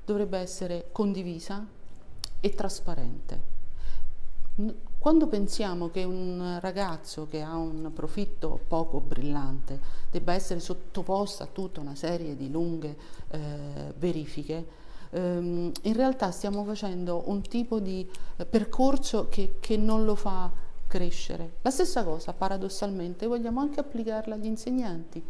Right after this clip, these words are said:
cioè se li verifichiamo, misuriamo il loro, eh, lavoro.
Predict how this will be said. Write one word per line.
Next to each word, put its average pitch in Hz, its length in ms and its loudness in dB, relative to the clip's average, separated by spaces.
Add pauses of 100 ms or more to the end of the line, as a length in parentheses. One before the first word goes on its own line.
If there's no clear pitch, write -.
(180)
cioè 214 360 0 (400)
se - 340 -2
li 175 120 -4
verifichiamo, 147 800 -6
misuriamo 226 1300 0 (420)
il 233 160 -4
loro, 202 440 -4 (220)
eh, 170 380 -6
lavoro. 147 600 -6